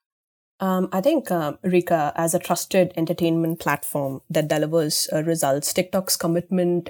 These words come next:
um, to driving both immediate sales impact and long-term brand equity has proven actually to be quite effective. Um,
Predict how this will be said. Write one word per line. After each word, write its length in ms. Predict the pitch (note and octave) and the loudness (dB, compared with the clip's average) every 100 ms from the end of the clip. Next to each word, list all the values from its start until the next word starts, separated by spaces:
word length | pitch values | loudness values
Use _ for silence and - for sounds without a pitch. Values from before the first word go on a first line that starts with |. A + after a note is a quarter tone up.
| - | -4
um, 400 | D#3 D3 C#3+ D#3 - | -2 -2 -2 -4 -2
to 120 | F3+ | -2
driving 720 | D3+ D3 C#3 D#3+ E3 E3 D#3+ - | -2 -4 -2 0 0 0 -2 -2
both 400 | F3+ F3+ G#3+ - | 0 2 2 0
immediate 520 | F#3 E3+ F3 G3 F#3+ | -2 0 0 -2 -4
sales 380 | - E3+ F3+ E3+ | -2 0 0 -2
impact 540 | E3 D#3+ - A3+ - - _ _ _ _ - | -4 -4 -2 -2 -6 -20 _ _ _ _ -4
and 220 | A3 F3+ | 0 2
long-term 360 | E3+ F3 G3 F3+ | 0 2 2 0
brand 240 | D#3 D#3 | 0 -2
equity 380 | - D3+ D3+ D3+ | 0 0 0 0
has 400 | D3 C#3+ - - - | 0 0 0 -2 -2
proven 360 | F#3+ F3 E3+ D3+ | 0 2 0 -4
actually 300 | D3+ - D#3 | -8 -6 -2
to 80 | |
be 80 | D#3+ | -2
quite 260 | - D3+ - | -2 -4 -4
effective. 560 | - C3 - D#3+ - - _ _ _ _ F3 | -2 -2 -2 -4 -4 -10 _ _ _ _ -2
Um, 340 | D#3+ D#3 | 0 0